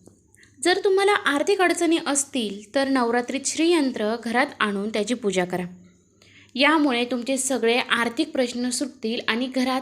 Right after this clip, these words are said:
कधीही पैशाची कमी पडणार नाही. मोरपंख. मोरपंख हे खूप शुभ मानलं जातं. घरात मोरपंख ठेवल्याने ज्ञान आणि सकारात्मकता वाढते.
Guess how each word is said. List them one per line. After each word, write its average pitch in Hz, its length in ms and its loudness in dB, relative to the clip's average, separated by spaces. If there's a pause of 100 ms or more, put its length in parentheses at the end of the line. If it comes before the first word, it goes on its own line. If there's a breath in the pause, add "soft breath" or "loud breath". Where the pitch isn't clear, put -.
(120)
कधीही 269 340 2
पैशाची 233 580 -2
कमी 220 280 -4
पडणार 190 380 -4
नाही. 180 160 -6 (800)
मोरपंख. 240 680 0 (880 soft breath)
मोरपंख 311 680 2 (600 loud breath)
हे 320 220 2
खूप 359 240 0
शुभ 320 180 -2
मानलं 214 380 -2
जातं. 180 320 -10 (640)
घरात 240 340 2
मोरपंख 285 500 0
ठेवल्याने 220 580 -2
ज्ञान 220 340 -4
आणि 247 220 -2
सकारात्मकता 214 720 -4
वाढते. 190 640 -4